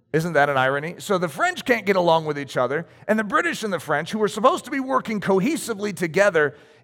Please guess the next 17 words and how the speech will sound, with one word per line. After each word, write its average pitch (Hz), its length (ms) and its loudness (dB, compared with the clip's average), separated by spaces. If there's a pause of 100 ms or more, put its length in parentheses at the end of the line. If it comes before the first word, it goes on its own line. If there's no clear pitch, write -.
in 247 240 -2
this 196 260 -2
line, 170 400 2
in 151 60 -6
this 160 180 -8
front 185 460 -2
against 170 360 -4
this 175 220 -4
onslaught 175 580 0
of 143 100 -6
Germans, 151 380 -4 (380)
won't 254 220 6
even 226 160 -2
talk 196 320 4
to 151 100 -4
each 101 180 -6
other. - 200 -10